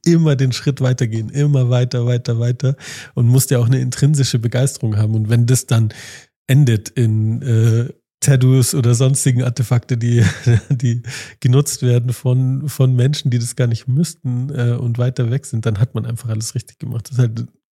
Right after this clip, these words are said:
crazy Brand, aber dafür braucht es auch die entsprechende Culture. Wie wichtig denkst du, dass es, äh, weil das finde ich eben auch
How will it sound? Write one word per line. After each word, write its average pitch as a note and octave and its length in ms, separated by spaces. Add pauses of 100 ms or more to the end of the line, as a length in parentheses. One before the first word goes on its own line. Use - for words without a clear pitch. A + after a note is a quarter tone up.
(140)
crazy C#3 300
Brand, B2 420
aber C3 140
dafür C3 580
braucht A#2+ 260
es C3+ 60
auch A#2+ 120
die - 80
entsprechende A#2 520
Culture. - 500 (840)
Wie D#3 260
wichtig F3+ 340
denkst E3 300
du, D#3+ 100
dass D3 280
es, C#3 260
äh, C3+ 260
weil C3 320
das C#3 200
finde D#3 160
ich D3+ 80
eben C#3+ 160
auch E3 360